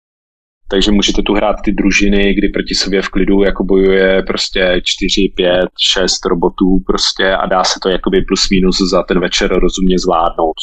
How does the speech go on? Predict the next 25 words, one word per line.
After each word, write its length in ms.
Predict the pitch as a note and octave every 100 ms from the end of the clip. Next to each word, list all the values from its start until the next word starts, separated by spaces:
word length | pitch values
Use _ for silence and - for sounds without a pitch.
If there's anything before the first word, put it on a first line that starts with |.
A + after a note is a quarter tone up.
| -
což 140 | -
by 80 | F#2+
v 80 | -
tom 140 | F#2+
velkém 280 | F2 E2+ F2
Battletechu 540 | F2 - F2 E2+ -
nešlo. 360 | E2 - - - - _ _ _ - - - -
A 80 | -
pak 180 | A2
taky 200 | G#2+ G#2
jakoby 300 | A2 - G#2+
dodám 400 | G2+ G2 G2 G2
další 340 | G2 F#2+ - A2
jakoby 240 | G2+ G#2
zjednodušení, 680 | G2+ G2+ G2+ G2 - G2 G2+
ty 100 | G2+
jsi 160 | G2 G#2
mluvil 300 | G2+ G2+ G2
o 40 |
tom 180 | - G2
pohybu, 580 | F#2 F2 F2 G2+ G2 G2
tady 160 | G2 F#2+
je 80 |
to 100 | F#2+
vlastně, 420 | G2 F#2+ - G2+